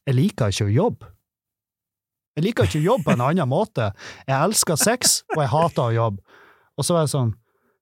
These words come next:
ja, jeg, hvis det er noen jeg kan respektere, så er det jo folk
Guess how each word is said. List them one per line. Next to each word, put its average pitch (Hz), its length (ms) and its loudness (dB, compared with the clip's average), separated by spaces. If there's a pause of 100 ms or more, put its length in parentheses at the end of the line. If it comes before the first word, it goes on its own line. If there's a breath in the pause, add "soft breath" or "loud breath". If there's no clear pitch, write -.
(140)
ja, 262 160 -2
jeg, 185 240 0
hvis 151 220 -2
det 185 80 0
er - 20 2
noen 202 320 0
jeg 110 80 -6
kan 139 240 0
respektere, 123 560 0
så 139 140 -2
er 170 100 0
det 147 80 0
jo 110 240 0
folk 156 240 0